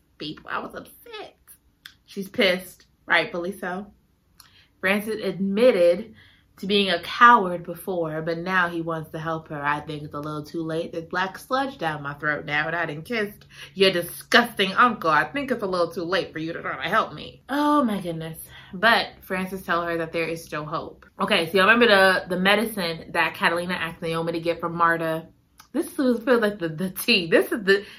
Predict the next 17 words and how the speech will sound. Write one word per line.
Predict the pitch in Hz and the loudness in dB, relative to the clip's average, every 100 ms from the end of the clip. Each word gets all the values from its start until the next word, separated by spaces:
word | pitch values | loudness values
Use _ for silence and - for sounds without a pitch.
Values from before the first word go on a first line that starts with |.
| - | -8
this | - 349 494 | 2 6 6
is | 320 370 311 | 4 2 2
the | 302 | 0
tea | - 381 381 370 | 4 8 10 8
right | 330 330 339 | 8 6 6
here. | 381 349 320 277 233 | 4 4 6 6 4
This | 208 302 359 | 4 6 6
is | 339 339 | 2 0
the | 311 233 | 4 2
tea | 233 - 254 277 | 2 -2 0 4
right | 247 240 247 | 6 8 8
here. | 262 254 226 180 131 - - _ - - - - _ _ _ | 8 8 8 6 4 -4 -12 _ -20 -20 -20 -20 _ _ _
So | 214 | 2
you | 208 208 | 2 4
know | 262 277 311 | 8 8 8
how | 202 208 | 6 4
Catalina | 269 196 202 220 226 233 | 6 4 4 2 0 0